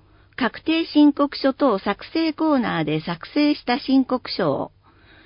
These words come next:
郵送で提出することもできます。封筒に申告者の住所、氏名を明記し、郵便番号二四二の八五六七、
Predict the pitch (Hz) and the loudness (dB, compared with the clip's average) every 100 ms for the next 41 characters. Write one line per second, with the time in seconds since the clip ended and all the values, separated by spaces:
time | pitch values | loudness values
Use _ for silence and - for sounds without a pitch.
0 | _ - 262 320 - 311 285 285 294 285 | _ 0 2 2 2 2 4 2 2 2
1 | 381 - 262 - 262 - 240 285 226 156 | 2 -2 -8 -4 -2 0 2 4 4 4
2 | 147 156 127 147 - _ _ _ _ _ | 0 -2 -2 -4 -8 _ _ _ _ _
3 | - _ _ - - _ - 294 285 269 | -20 _ _ -20 -20 _ 2 4 4 4
4 | 254 226 202 170 151 _ _ _ _ - | 2 2 -2 -4 -8 _ _ _ _ 2
5 | 294 311 302 302 - 220 175 165 175 302 | 8 8 6 -2 -4 -4 0 0 2 2
6 | 277 - 147 131 - _ _ - 311 320 | 0 -2 -4 -4 -10 _ _ 0 4 6
7 | 269 180 143 165 185 156 - - - - | 6 4 2 2 2 0 -4 -8 -6 -6
8 | - _ _ _ _ - - - 247 320 | -10 _ _ _ _ -20 -16 2 6 6
9 | 294 311 285 262 226 175 143 135 110 - | 8 8 10 6 4 2 2 0 -4 -10
10 | _ 196 277 311 320 302 240 175 190 185 | _ 6 10 10 10 8 4 2 0 0
11 | 147 - - - 190 233 302 311 277 175 | 0 -2 -8 -6 -4 2 2 4 2 2
12 | 143 180 175 151 139 - | 0 -2 0 0 0 -6